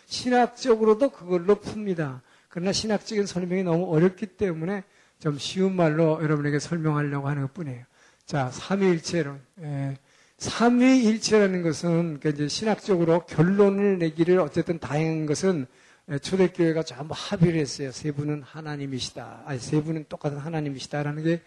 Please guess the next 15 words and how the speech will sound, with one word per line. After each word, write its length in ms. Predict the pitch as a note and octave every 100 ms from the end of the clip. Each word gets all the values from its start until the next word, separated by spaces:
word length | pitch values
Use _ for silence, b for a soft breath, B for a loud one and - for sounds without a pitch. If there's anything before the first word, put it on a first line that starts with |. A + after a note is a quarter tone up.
| b b b -
예, 100 | D3
그래서 240 | F#3+ E3+
이것을 360 | G3 F3 G3+ G3+
어떻게, 560 | D#3 - F#3+ G#3+ G3+ E3
예, 180 | D#3 D3
이제 320 | D3+ D3 D3
영어로 400 | D3+ E3+ F#3 E3
결론을 360 | - D#3 E3+ D#3+
냈냐면, 600 | D3 C#3 C3 F3+ D3 B2+ b b b b
대인격체이기 1000 | - F3 A3+ G3+ G#3 G#3+ A3+ - - F3+
때문에 360 | - D#3+ C#3+ D#3
three 360 | - - A#3
person. 580 | A3+ - F#3+ - D#3 C3+ _ _ _ _ _ _
그러니까, 340 | F3 F#3+ - -
아, 240 | D#3 C#3+